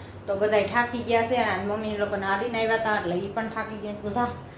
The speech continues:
અને અમારા ફઈ પણ સુરતની બસમાં જો બેહારવા ગયા છે, તો ઈ પણ નીકળી ગયા અને અમે ઘરે આવી ગયા. બધી માતાજીનું કામકાજ બધું પતાવવાનું હતું, એ આજ બધું પતી ગયું શાંતિથી, કેમ કે રવિવાર હતો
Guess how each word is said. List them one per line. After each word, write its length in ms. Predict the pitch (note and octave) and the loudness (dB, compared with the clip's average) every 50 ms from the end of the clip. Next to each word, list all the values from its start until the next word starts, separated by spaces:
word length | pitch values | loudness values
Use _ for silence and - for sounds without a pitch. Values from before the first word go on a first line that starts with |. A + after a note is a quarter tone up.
| - - - - - - F3 | -16 -14 -14 -14 -14 -12 -10
અને 180 | F3 F3 F3 | -8 -4 -2
અમારા 300 | F3+ F#3+ G#3 F#3+ F#3 F#3 - - | 0 0 0 0 0 -2 0 2
ફઈ 300 | A#3+ A3+ A3+ A#3 A3+ G#3+ G#3 - | 2 4 4 4 4 2 0 0
પણ 160 | A3+ G#3+ A3 | -2 -2 0
સુરતની 420 | G#3+ - A3+ A3 A3+ A3 A3 G#3+ G3+ | -2 -2 0 0 0 0 -2 -2 -2
બસમાં 380 | G3 A3+ A3+ A3+ A3+ G#3+ G#3 | 0 -2 0 0 0 0 0
જો 100 | G3 G3+ | 2 2
બેહારવા 440 | G3 G3 G3+ G3 A#3 A3 G3+ F#3 F3+ | 2 2 2 2 2 2 4 4 2
ગયા 300 | F3+ F3+ G#3+ A#3+ B3+ B3+ | 4 4 6 8 8 6
છે, 240 | B3+ - F#3+ F#3+ F#3+ - - - - - - - - - - - - - - - | 4 0 -4 -4 -6 -6 -10 -12 -16 -16 -16 -16 -16 -16 -16 -16 -16 -16 -12 -6
તો 120 | - F#3 F#3+ | -2 0 0
ઈ 80 | A3+ | 0
પણ 260 | A#3 - A#3+ A3+ A3 A3+ | 0 0 0 0 2 2
નીકળી 280 | A#3+ A#3+ B3+ B3+ B3+ | 2 2 2 2 2
ગયા 260 | A#3+ A#3 B3 B3+ C4+ C4+ C4+ - - G#3 | 4 4 4 4 4 2 0 -4 -6 -4
અને 160 | G3+ G3 F#3+ | -2 0 0
અમે 260 | F#3 G3+ A3+ B3 B3 | 2 2 2 2 0
ઘરે 280 | A3+ - A#3+ G#3+ G#3+ G#3+ | 0 0 2 4 4 6
આવી 180 | G#3+ G#3+ A#3+ | 4 4 2
ગયા. 300 | A3+ G3 A#3+ B3 - - - - - - - - - - - - - - - - | 2 2 4 4 4 4 0 -6 -10 -12 -14 -16 -16 -14 -14 -14 -14 -14 -8 -4
બધી 520 | A3 G3+ F#3+ G3+ G#3+ G#3+ G#3+ G3+ G#3+ - - - - - - | -4 -2 0 2 2 2 2 2 0 -2 -4 -6 -10 -10 -4
માતાજીનું 560 | A3+ A3 A3+ A3+ A3 G#3+ G3 G#3+ G#3 G3+ G3 | 0 0 2 4 4 2 2 0 -2 -2 -2
કામકાજ 360 | G3 G3 G3 G3+ G3+ G3+ G3 G3 | -2 -2 -2 0 0 -2 -2 -2
બધું 460 | G3 G#3 G#3 A3+ G#3 G3 G3 G3+ - | -2 -2 -2 0 0 -2 -2 -4 -6
પતાવવાનું 500 | A3 G#3+ - G#3 G#3 G#3 G#3 G#3 G#3 G#3+ | -6 -6 -2 -2 0 2 2 2 2 2
હતું, 120 | G#3+ A3 G#3+ | 2 2 2
એ 120 | G3+ F#3+ | 2 2
આજ 100 | F#3+ F#3+ | 2 2
બધું 260 | G3 G3+ G3 G#3 G3 F3+ | 0 -2 -2 -2 -2 -2
પતી 380 | - A#3 A#3+ - D4 C4+ A#3 | -2 -2 -2 0 0 -2 -2
ગયું 260 | A3+ A#3 C4 C#4+ D4 - - - - - - - - - - - - - - - - | -2 0 2 2 2 0 -2 -10 -14 -16 -16 -16 -16 -16 -16 -16 -16 -16 -16 -8 -2
શાંતિથી, 580 | A#3+ A3+ A#3 A#3+ B3 A#3+ A#3 - - C4 B3+ G#3+ | 0 0 0 0 -2 -4 -6 -4 -2 -2 0 0
કેમ 220 | A3+ G#3+ G#3+ G#3 | 2 0 0 0
કે 340 | - G3+ G3 F#3+ G3 A3 A3 | 0 0 2 2 2 2 2
રવિવાર 400 | A3 G#3 A3+ A#3 A3+ G#3+ G#3+ G#3+ | 2 2 2 2 4 4 6 6
હતો 240 | A#3+ A#3+ - C#4 | 4 4 4 2